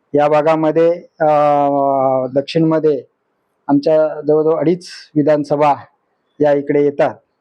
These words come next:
त्यामध्ये, अ, शिवसेनेचं कोणत्याही परिस्थितीमध्ये प्राबल्य राहील अशा पद्धतीचं नियोजन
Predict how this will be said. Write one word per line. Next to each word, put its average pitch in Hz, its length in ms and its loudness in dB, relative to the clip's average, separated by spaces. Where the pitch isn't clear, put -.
त्यामध्ये, 170 520 2
अ, 156 60 0
शिवसेनेचं 185 920 0
कोणत्याही 165 320 0
परिस्थितीमध्ये 175 680 -2
प्राबल्य 175 500 0
राहील 151 360 -2
अशा 165 200 -2
पद्धतीचं 170 640 -2
नियोजन 165 440 0